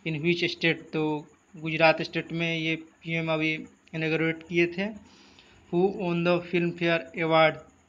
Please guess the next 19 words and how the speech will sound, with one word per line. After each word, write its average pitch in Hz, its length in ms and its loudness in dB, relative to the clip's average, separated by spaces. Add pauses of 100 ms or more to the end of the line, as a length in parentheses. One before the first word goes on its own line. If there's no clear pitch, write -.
(440)
for 165 140 0
दो 160 180 0
हज़ार 160 160 4
सोलह, 156 360 0
दो 156 140 -4
हज़ार 160 180 2
सोलह 160 240 -2
का 165 120 4
फिल्म 160 240 -6
फेयर 160 300 -2
अवार्ड 160 240 2
किसने 165 280 -8
जीता? 175 320 -2 (960)
तो 160 100 -6 (260)
बाजीराव 160 400 2
मस्तानी। 165 380 0
इसमें 165 460 0 (100)
क्वेश्चन 170 300 -2
ये 170 300 0